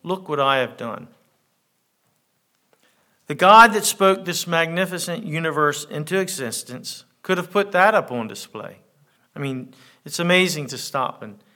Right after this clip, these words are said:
and think about just how vast and this universe is that he's created. He could have put it up on display.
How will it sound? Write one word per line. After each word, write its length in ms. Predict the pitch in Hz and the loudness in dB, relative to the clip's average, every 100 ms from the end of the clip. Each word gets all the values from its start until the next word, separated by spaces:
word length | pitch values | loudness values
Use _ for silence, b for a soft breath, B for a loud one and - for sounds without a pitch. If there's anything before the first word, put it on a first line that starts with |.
| _ - | _ -16
and 160 | 127 | -10
think 180 | 165 156 | -6 -6
about 300 | 143 131 139 | -4 -4 -6
just 200 | 127 - | -8 -12
how 380 | 127 117 107 104 | -8 -6 -8 -12
vast 560 | 113 117 117 113 - - | -10 -6 -6 -6 -12 -18
and 420 | 190 107 98 - _ _ _ _ _ _ _ _ _ _ | -18 -18 -18 -20 _ _ _ _ _ _ _ _ _ _
this 300 | 131 - 131 | -12 -10 -6
universe 520 | 139 131 120 101 - | -6 -4 -6 -8 -12
is 320 | 107 80 - _ b b b b | -16 -16 -20 _ b b b b
that 120 | 110 | -20
he's 220 | 113 120 - | -14 -12 -12
created. 540 | - 117 110 98 - _ _ - | -14 -12 -12 -14 -20 _ _ -18
He 80 | |
could 160 | 151 208 | -2 0
have 140 | 208 | 0
put 140 | 208 190 | 0 2
it 120 | 180 | 4
up 220 | 151 - | 4 2
on 140 | 131 120 | -6 -6
display. 460 | - - 113 - | -10 -12 -14 -16